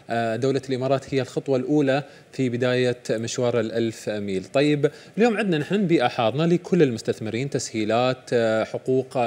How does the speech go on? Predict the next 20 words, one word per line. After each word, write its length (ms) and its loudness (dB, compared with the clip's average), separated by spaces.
آه، 260 -2
تحفظ 520 0
حقوق 400 -2
المستثمر 680 -2
مهما 260 -2
كان 320 -4
جنسيته 520 -2
وأيضًا 680 2
جنسه. 260 -2
لكن 340 2
اليوم 260 2
المستثمر 480 -2
كيف 260 4
يبدأ 340 4
في 120 -2
دولة 280 0
الإمارات 440 0
مع 100 0
كل 180 4
هذه 380 6